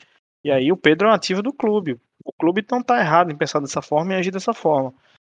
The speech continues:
Por outro lado, o Pedro, ele quer jogar. Ele não quer, você, você não, a gente não pode achar que o Pedro tá satisfeito sendo reserva do Gabigol no Flamengo. Ele não tá.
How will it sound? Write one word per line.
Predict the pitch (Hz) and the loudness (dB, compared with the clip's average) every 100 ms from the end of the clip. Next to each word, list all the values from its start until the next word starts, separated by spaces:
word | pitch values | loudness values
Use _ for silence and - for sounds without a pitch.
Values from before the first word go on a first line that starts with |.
| _ _ | _ _
Por | 175 196 | 6 6
outro | 208 170 | 6 4
lado, | 143 147 196 170 | 6 6 6 2
o | 165 180 | -6 -8
Pedro, | - 156 156 196 | -2 0 2 0
ele | 214 | 0
quer | 202 | 0
jogar. | 196 294 269 147 | 0 2 4 4
Ele | 139 | 2
não | 196 | -4
quer, | - 302 | -10 -14
você, | - 143 | -6 -6
você | 143 151 - | -4 -4 -4
não, | 160 160 262 | -6 -8 -4
a | 143 | -2
gente | 143 - | -2 -4
não | 196 | 0
pode | 190 170 | 0 2
achar | - | 0
que | 151 | -2
o | 175 | -2
Pedro | - 147 | 0 0
tá | - | -2
satisfeito | - 180 - 151 160 | -2 -2 -2 -4 -4
sendo | - 180 165 156 | -6 -4 -4 -2
reserva | 147 135 139 165 | -2 0 0 -2
do | 175 | 0
Gabigol | 180 196 185 | 0 0 -2
no | 208 | -2
Flamengo. | - 359 180 123 | -2 -2 -2 -4
Ele | 123 | -6
não | 220 | -4
tá. | 415 190 | 0 0